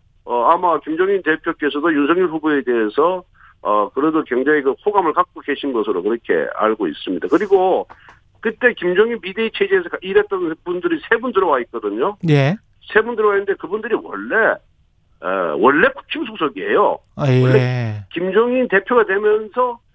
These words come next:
Speaker 1: 당 지도부에 발탁이 됐을 뿐이지 원래 국힘 김종인 대표와 관계없이 우리 당의 소속으로서
Speaker 2: 음.
Speaker 1: 공천을 받았고 이십일 대 총선에 출마해서 낙선을 했고 그 후에 김종인 비대에 들어갔고
Speaker 2: 예.
Speaker 1: 그런 거 보면 이 사람들이 원래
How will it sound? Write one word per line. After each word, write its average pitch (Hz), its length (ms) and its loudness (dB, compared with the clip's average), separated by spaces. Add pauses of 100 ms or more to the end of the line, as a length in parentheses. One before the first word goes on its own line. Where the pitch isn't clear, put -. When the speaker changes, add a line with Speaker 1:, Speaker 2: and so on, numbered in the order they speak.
(380)
Speaker 1:
당 220 220 2
지도부에 208 420 0
발탁이 - 400 -6
됐을 185 300 -2
뿐이지 151 300 -4
원래 123 260 2 (240)
국힘 233 580 0 (320)
김종인 185 360 4
대표와 196 280 0
관계없이 185 720 -4
우리 156 200 0
당의 175 440 4
소속으로서 156 680 -2
Speaker 2:
음. 127 460 0
Speaker 1:
공천을 196 460 2
받았고 180 600 2
이십일 175 280 -6
대 185 160 2
총선에 180 400 2
출마해서 160 460 2
낙선을 156 520 2
했고 190 380 0 (300)
그 220 120 -10
후에 233 240 -2
김종인 175 400 2
비대에 160 260 -2
들어갔고 117 800 0 (100)
Speaker 2:
예. 135 320 2 (100)
Speaker 1:
그런 226 280 0
거 208 120 6
보면 208 420 0
이 147 40 -10
사람들이 190 440 -2
원래 143 240 -4